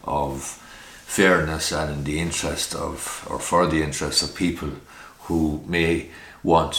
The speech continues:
to look at the reasons as to why Burke's appeal was dismissed. I know that the whole issue of transgender rights and the issues,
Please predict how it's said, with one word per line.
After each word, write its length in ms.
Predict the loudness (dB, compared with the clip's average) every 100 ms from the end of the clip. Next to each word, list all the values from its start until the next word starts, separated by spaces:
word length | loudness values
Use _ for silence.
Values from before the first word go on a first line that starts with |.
| -4
to 200 | -2 -2
look 460 | 0 4 6 6 2
at 80 |
the 100 | 0
reasons 600 | 2 6 8 6 0 -6
as 160 | -6 -6
to 80 | -8
why 560 | -2 0 2 0 -4 -10 -20 -20 -20 -10 -2
Burke's 360 | 0 0 -8
appeal 400 | -6 0 0 0
was 240 | -2 -6 -6
dismissed. 680 | -6 -6 -6 -8 -10 -10 -16 -20 _ -20 -20 -12
I 100 | -6
know 540 | 0 4 8 8 8 4
that 320 | 0 0 -2 -14 -20 -20 -12 -2
the 300 | 0 2 -2
whole 440 | -4 4 6 8
issue 560 | 6 2 0 0 -2 -4
of 580 | -6 -4 -4 -6 -10 -12
transgender 960 | -4 4 4 4 -2 0 0 0 -2 0
rights 600 | 2 2 -2 -2 -2 -2
and 360 | -4 -2 -4 -4
the 200 | -2 0
issues, 640 | 0 2 0 0 -2 -6